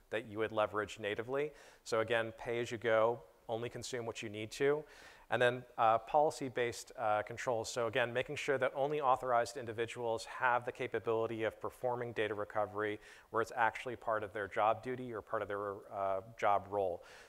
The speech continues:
So making sure that folks that have access to this data are the ones that should have access to this data.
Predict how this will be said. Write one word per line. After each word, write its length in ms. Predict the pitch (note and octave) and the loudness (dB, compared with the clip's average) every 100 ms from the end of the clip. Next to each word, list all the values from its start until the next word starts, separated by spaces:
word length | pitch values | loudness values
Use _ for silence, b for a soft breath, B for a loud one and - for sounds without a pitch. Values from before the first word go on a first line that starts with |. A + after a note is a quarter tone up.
| B | B
So 120 | - | -2
making 220 | A#2 A#2 | 0 0
sure 180 | C3 C3+ | -2 0
that 180 | B2 - | -2 0
folks 300 | B2 A#2 - | -2 -2 -2
that 260 | B2+ A#2 - | 0 0 0
have 360 | - C3+ C#3 | 4 4 6
access 340 | C3 C3 C3 - | 4 2 -4 -8
to 80 | |
this 220 | B2 A#2+ - | -6 -6 -4
data 260 | A#2 A2 | -2 2
are 300 | G#2+ A2 A2 | 2 2 0
the 80 | G#2 | -2
ones 260 | G#2+ G#2+ - | -2 -4 -2
that 180 | A#2 | -4
should 300 | - - A#2 | -4 -2 -2
have 240 | G#2 G2 F2+ | -2 -4 -4
access 380 | F2+ - G#2+ - | -6 -8 -16 -16
to 100 | G#2 | -16
this 180 | G2+ | -16
data. 260 | - F#2+ F#2+ | -14 -14 -16